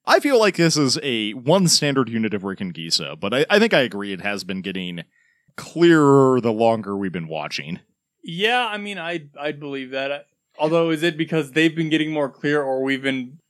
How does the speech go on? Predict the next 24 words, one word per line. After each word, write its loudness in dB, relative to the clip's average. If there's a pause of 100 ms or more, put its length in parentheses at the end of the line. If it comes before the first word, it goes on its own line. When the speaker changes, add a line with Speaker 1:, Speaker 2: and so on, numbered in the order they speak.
Speaker 2:
slowly 2
becoming -4
more -2
and -4
more -2
accustomed -6
to -6
their -2
weird 0
way 0
of -4
storytelling? -6
Speaker 1:
<laughs> -18
Yeah, 4
we, 0
we 0
just 0
understand -4
the -2
headspace -2
of -10
Reconquista -4
N -4
G. -6